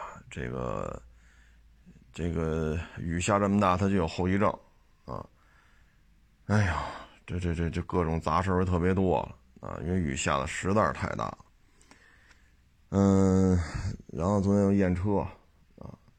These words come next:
所以确实回家有点晕头转向。嗯，这两天吧，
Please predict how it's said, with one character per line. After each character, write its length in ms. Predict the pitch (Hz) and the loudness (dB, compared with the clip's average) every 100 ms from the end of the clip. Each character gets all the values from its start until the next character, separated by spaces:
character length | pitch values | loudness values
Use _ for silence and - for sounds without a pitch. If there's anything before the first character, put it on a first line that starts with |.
| _ _ | _ _
所 160 | - 76 | -12 -8
以 180 | 73 65 | -6 -8
确 220 | - 80 | -10 -8
实 220 | 62 78 80 | -4 -4 -4
回 260 | - 73 | -6 -4
家 220 | 80 82 | -2 -2
有 160 | 78 80 | -2 -2
点 200 | 82 69 | -2 -2
晕 140 | 85 | -2
头 160 | 85 69 | -2 -4
转 200 | 69 50 | -6 -6
向。 180 | 87 50 - _ _ _ _ _ _ _ _ _ _ _ _ _ _ _ | -8 -10 -14 _ _ _ _ _ _ _ _ _ _ _ _ _ _ _
嗯， 400 | - - 57 53 50 50 - - - - | -10 -10 -10 -12 -16 -20 -20 -20 -20 -4
这 140 | 110 | 0
两 160 | 98 92 | 2 2
天 200 | 120 120 | 4 4
吧， 380 | 101 78 55 | 2 0 -4